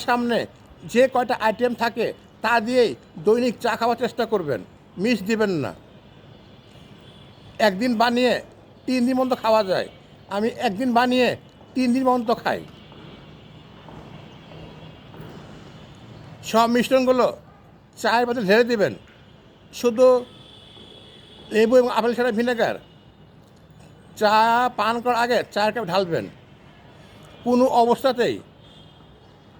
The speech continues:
চায়ের কাপ ঢালার পর চুলে আর জাল দিবেন না। আপনি প্রতিবেলায় গরম করে খে-, গরম করে খেতে পারেন, বরং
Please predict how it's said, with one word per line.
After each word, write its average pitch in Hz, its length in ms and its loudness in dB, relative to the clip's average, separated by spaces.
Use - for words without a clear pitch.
চায়ের 220 200 2
কাপ 233 100 -2
ঢালার 226 240 2
পর 214 240 2
চুলে 226 200 2
আর 240 100 4
জাল 208 300 2
দিবেন 208 260 0
না। 165 240 -2
আপনি 214 360 2
প্রতিবেলায় 233 640 2
গরম 214 360 2
করে 247 200 2
খে-, 240 240 -2
গরম 233 200 0
করে 254 180 -2
খেতে 226 300 -6
পারেন, 160 280 -2
বরং 233 380 2